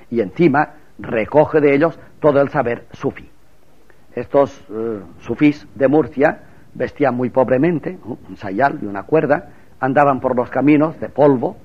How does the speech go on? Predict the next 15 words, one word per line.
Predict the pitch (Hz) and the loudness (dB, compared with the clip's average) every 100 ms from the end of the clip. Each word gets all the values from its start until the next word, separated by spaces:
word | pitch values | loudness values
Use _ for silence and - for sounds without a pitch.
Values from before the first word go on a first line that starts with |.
| - - - | -20 -20 -6
y | 160 | 2
hablaban | 170 190 190 190 | 4 6 4 2
de | 180 | 0
Dios. | 156 180 - - - - - | 0 -2 -2 -18 -20 -20 -6
Pero | 156 139 | 0 2
hablaban | 151 214 233 180 | 4 6 6 4
de | 147 | 0
Dios, | 120 165 165 110 - - - - - - | -2 2 2 2 -14 -20 -20 -20 -20 -20
dice | 98 143 139 110 | 0 0 0 -4
Ramón | 101 131 135 113 | 0 0 2 0
Llull, | 90 - - - - | -4 -8 -16 -20 -8
copiando | 113 98 - 110 131 104 | -8 -8 -4 0 0 -2
a | 90 | -4
los | 127 | -4
sufís, | - 117 110 98 | -4 -8 -8 -14